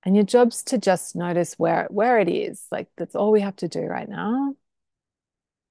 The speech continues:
If you can't notice, if you're not really sure if it's just a general feeling, that's cool too.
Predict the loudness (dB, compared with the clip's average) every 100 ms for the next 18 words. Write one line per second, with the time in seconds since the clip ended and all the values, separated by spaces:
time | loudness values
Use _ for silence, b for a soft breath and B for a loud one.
0 | _ _ _ _ -12 -2 -2 -2 -2 -2
1 | -2 -2 0 0 -2 -4 0 2 0 -2
2 | 2 4 4 2 0 0 -4 -4 -4 0
3 | 0 2 0 0 0 2 0 -2 -6 -4
4 | 0 0 0 2 4 4 2